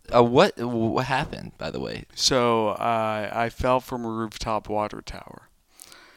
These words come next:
Speaker 2: um, in Brooklyn. There's, well, in New York, any, any building under or over a certain number of floors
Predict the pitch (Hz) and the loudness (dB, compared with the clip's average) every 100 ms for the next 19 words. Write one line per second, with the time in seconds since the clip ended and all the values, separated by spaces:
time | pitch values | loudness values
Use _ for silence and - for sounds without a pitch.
0 | _ _ 107 104 98 101 104 113 120 113 | _ _ -8 -6 -8 -10 -10 -6 -4 -4
1 | - 117 123 127 135 - - - - - | -6 -8 -6 -10 -14 -20 -20 -20 -20 -20
2 | - 110 - - - - 117 107 98 101 | -14 -12 -12 -14 -12 -8 -4 -2 -2 -6
3 | 110 113 110 104 104 - _ - - - | -8 -6 -6 -6 -10 -20 _ -20 -20 -20
4 | _ 120 120 120 104 123 123 113 120 117 | _ -6 -4 -2 -4 -2 -2 0 0 2
5 | 120 117 110 110 113 113 107 - 117 104 | -2 -2 -4 -4 -4 -4 -4 -2 0 0
6 | 95 113 110 113 113 107 104 - 117 101 | 0 -2 -2 -2 -2 -2 0 0 0 -4
7 | 110 110 110 110 104 - 110 110 113 117 | -4 -4 -2 -2 -2 -4 0 2 2 0
8 | 110 - | -2 -4